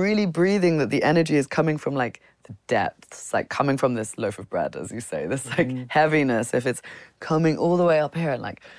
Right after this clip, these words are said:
Speaker 1: "Ah," like a real, like, primal caveman. That was great, Christian. <laughs> Rawr.
Speaker 2: That's my cub, that's my cub, Rawr.
Speaker 1: Bear cub. I think you can go a little bit louder. <laughs>
Speaker 2: But from the depths of the, the bowels of hell,
Speaker 1: Yeah.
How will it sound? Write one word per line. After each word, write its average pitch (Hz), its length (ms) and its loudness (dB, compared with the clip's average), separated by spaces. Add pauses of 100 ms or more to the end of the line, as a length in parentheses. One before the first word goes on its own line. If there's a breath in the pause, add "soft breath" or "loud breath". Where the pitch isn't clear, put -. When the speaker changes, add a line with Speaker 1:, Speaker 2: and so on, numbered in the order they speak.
(200 loud breath)
Speaker 1:
"Ah," 190 800 4
like 120 160 0
a 117 100 2
real, 165 440 4
like, 107 320 -2 (340 loud breath)
primal 160 560 2
caveman. 85 720 -2
That 90 100 -4
was 90 120 -8
great, - 260 -8
Christian. - 300 0
<laughs> 202 920 0
Rawr. 139 320 2
Speaker 2:
That's 170 160 2
my 147 80 2
cub, 139 320 2
that's 139 220 -2
my 127 100 -2
cub, 123 300 0
Rawr. 120 340 0
Speaker 1:
Bear 160 240 2
cub. 113 260 0
I 131 60 -2
think 139 180 -6
you 143 60 -2
can 131 100 -6
go 98 140 -2
a 104 80 0
little 135 200 -4
bit 123 120 -6
louder. 165 440 2
<laughs> 277 840 0
Speaker 2:
But 147 80 6
from 147 240 2
the 131 120 2 (120)
depths 156 380 2
of 127 120 2
the, 123 160 0 (280 loud breath)
the 131 100 -4
bowels 135 420 4
of 123 120 -2
hell, 147 260 4
Speaker 1:
Yeah. 123 380 -2